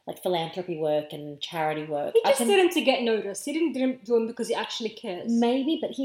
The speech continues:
Speaker 1: even did nice things for his son. So he didn't send them to boarding schools far away. He let them go. I can, I can see some humanity
Speaker 2: Yeah.
Speaker 1: in him. I still cannot stand him, but I cannot see a shred of humanity in that Oompa Loompa with a bad wig. I can't see a shred.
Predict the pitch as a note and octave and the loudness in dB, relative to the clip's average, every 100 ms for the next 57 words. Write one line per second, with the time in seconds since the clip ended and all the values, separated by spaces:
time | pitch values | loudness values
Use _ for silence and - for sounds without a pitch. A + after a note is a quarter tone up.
0 | C4 B3 D4 C#4 B3+ A#3 - A#3 - G3+ | -4 -4 -6 -4 -4 -4 -4 -8 -8 -10
1 | F#3+ - D#3 C3 C#3 E3+ F#3 G3 F3+ F#3 | -8 -6 -8 -8 -8 -8 -6 -6 -6 -4
2 | F3+ F3 E3 E3 D#3+ D#3 - D#3 - C#3+ | -4 -6 -8 -6 -6 -6 -10 -8 -6 -4
3 | C#3 C#3 C#3 D3 C3+ D#3+ D#3 C#3 C3+ D3+ | -4 -4 -4 -4 -6 -8 -6 -4 -4 -4
4 | - B3+ C#4+ D4 C4+ C#4+ - E4 E4+ - | -2 -2 -2 -2 -4 -4 -2 -2 -2 -6
5 | - - - G#3 G#3 G3+ F#3+ F#3 G#3+ - | -6 -4 -2 -2 -4 -6 -4 -2 -2 -4
6 | B3 B3 E4 G#4+ - _ - - E4 A4+ | -4 -4 -4 -4 -10 _ -10 -2 4 4
7 | A4+ - - _ - A#3 - - F#3+ F#3+ | 4 -4 -20 _ -2 0 0 0 -2 -2
8 | E3 - - C4+ - F4 C#4+ - C4 B3+ | -2 -2 -2 -2 -2 -2 -2 -4 -6 -6
9 | _ - A3+ - - F3 F3+ G3 - - | _ -6 -4 -4 -6 -4 0 0 0 -8
10 | - - E3 D#3 D#3 D#3 D3+ F#3 E3 - | -10 -6 -4 -2 -2 -4 -4 -2 -2 -4
11 | F3+ E3+ D#3 D#3 D3+ C#3 D3 B2+ B2+ - | -8 -6 -4 -4 -6 -6 -4 -4 -6 -6
12 | - - - _ _ - A3 A3 - G3+ | -10 -12 -18 _ _ -6 0 0 2 -4
13 | G3+ - G3 - F#3 E3+ C#3+ - | -6 -6 -4 -2 0 4 2 0